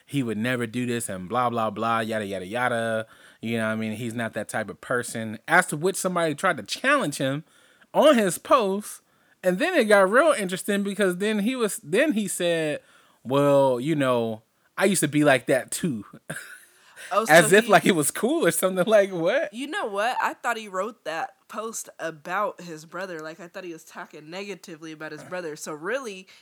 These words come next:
Speaker 2: he was talking negatively about Keke.
Speaker 1: No, yeah, he was talking negative about Keke, and that's what prompted her mom to make that video. Her mom was
Speaker 2: Oh.
Speaker 1: going at him,
Speaker 2: Dang.
Speaker 1: saying, like, "Bruh, like, you really gonna try to, like, gaslight my daughter and, like,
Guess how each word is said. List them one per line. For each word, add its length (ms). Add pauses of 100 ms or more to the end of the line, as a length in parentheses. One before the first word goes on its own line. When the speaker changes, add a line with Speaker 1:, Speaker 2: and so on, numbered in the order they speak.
(100)
Speaker 2:
he 160
was 280
talking 360
negatively 540
about 300
Keke. 420
Speaker 1:
No, 140
yeah, 160
he 100
was 140
talking 280
negative 300
about 300
Keke, 380
and 120
that's 200
what 140
prompted 420
her 180
mom 640 (320)
to 160
make 260
that 200
video. 260
Her 120
mom 420
was 100
Speaker 2:
Oh. 120
Speaker 1:
going 140
at 220
him, 360 (260)
Speaker 2:
Dang. 160
Speaker 1:
saying, 440
like, 400
"Bruh, 340
like, 500 (760)
you 320
really 340
gonna 160
try 160
to, 60
like, 260
gaslight 640
my 140
daughter 440
and, 160
like, 360